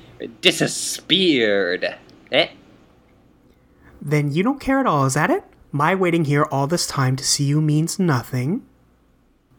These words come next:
Speaker 2: Dude, is it just me or is this kinda awkward? Why did she even drag you here?
Speaker 1: Sure. I mean, having to wait millennium and stuff. As a ghost with too much to say,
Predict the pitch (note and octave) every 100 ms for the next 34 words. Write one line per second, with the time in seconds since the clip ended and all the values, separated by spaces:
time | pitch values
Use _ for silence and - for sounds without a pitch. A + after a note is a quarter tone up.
0 | _ _ _ - - _ _ C#3+ C3 A#2+
1 | A#2+ D#3 A3 D#3 D3+ C3+ C3 C3 C3 C3
2 | - - - G#2+ - _ - - - D#3+
3 | G#3 - G#3 D#3+ - G2+ - D3+ C3 G#2+
4 | A2 G#2+ G2+ - - - - - - -
5 | _ _ _ - - - - G3 G3 C3
6 | - - - - - _ _ _ E3+ D#3
7 | C#3 B2+ A#2+ - - _ A#3+ F#3 D3+ C3+
8 | A#2+ A#2+ C#3+ D#3+ B2 G#2+ G#2+ - - G#2
9 | G#2+ - - - - - F#3+ D3 - -
10 | - C3+ C3 A#2+ F#3+ D3 B2+ A#2 D#3+ D3+
11 | D3+